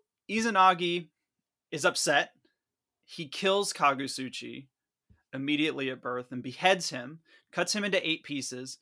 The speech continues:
and scatters them across the Japanese archipelago, which creates the eight volcanoes in Japan.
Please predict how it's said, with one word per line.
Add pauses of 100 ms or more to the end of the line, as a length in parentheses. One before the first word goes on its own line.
(240)
and
scatters
them
across
the
Japanese
archipelago,
which
creates
the
eight
volcanoes
in
Japan.